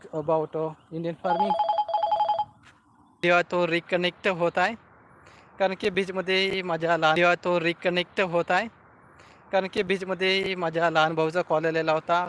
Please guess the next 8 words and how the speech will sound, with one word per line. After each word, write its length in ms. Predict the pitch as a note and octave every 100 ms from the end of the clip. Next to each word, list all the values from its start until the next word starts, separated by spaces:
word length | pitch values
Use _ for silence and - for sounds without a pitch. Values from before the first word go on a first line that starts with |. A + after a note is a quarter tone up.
| -
कारण 160 | D#3+ D#3
की 80 | E3+
आता 180 | D#3+ D#3+
मला 200 | D#3+ D#3+
जायचं 300 | D#3 D3+ F3
आहे 100 | D#3+
वरती 340 | C3 D#3+ F#3 C#3+ - - - -
पहाडीवर. 420 | D#3+ F3+ F#3 G3+